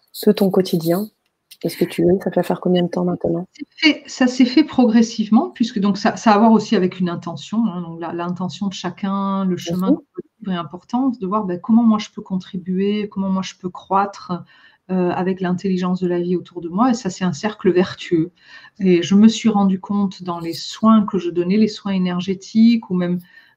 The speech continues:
Speaker 2: euh, les, les, les, la, l'approche systémique comme le travail de constellation, euh, familiale ou d'entreprise
Speaker 1: Ouais.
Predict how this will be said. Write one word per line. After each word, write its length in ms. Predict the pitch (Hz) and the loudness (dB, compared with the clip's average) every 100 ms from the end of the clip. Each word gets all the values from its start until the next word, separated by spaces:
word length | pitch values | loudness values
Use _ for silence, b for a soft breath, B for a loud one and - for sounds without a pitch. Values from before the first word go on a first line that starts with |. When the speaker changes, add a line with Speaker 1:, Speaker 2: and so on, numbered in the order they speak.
| - | -10
Speaker 2:
euh, 100 | 190 | -6
les, 240 | 185 180 165 | -2 -4 -4
les, 240 | 180 - | -6 -6
les, 380 | - 147 - - b b b - | -6 -8 -8 -12 b b b -12
la, 180 | - - | -10 -6
l'approche 640 | 180 170 - 196 - - | -6 -6 -10 -10 -10 -12
systémique 680 | 170 - - - 196 196 196 | -12 -16 -20 -6 0 0 0
comme 200 | - 175 | -6 -12
le 100 | 170 | -12
travail 260 | - 170 180 | -12 -8 -6
de 80 | 160 | -6
constellation, 1040 | - 220 214 - 202 180 - 196 190 185 | -2 -2 -2 -6 -4 -6 -6 -6 -2 -2
euh, 120 | 165 | -4
familiale 840 | 160 - 180 190 185 190 190 190 185 | -8 -4 0 2 2 2 0 0 0
ou 80 | 170 | 0
d'entreprise 840 | 175 185 - 180 - 180 185 | -2 -4 -6 -10 -8 -4 -2
Speaker 1:
Ouais. 40 | 180 | -4